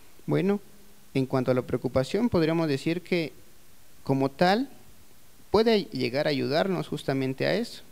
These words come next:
saber también qué es lo que debemos de poner en la mano, en las manos de Dios. Pero hay algo importante, cuando hablamos de preocupación,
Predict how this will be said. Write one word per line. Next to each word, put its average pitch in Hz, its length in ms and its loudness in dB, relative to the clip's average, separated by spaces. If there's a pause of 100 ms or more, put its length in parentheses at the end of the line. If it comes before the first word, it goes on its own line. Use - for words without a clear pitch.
(480)
saber 135 360 -4
también 143 280 0
qué 147 120 -4
es 147 80 0
lo 147 100 -2
que 139 140 -4
debemos 139 360 0
de 139 80 -4
poner 117 340 0
en 123 120 0
la 110 80 -4
mano, 117 380 -2
en - 240 -4
las 113 100 -4
manos 120 360 -2
de 123 100 0
Dios. 190 340 0 (340)
Pero 202 160 4
hay 226 160 4
algo 233 160 2
importante, 165 680 2
cuando 131 240 0
hablamos 160 320 2
de 160 80 0
preocupación, 156 760 2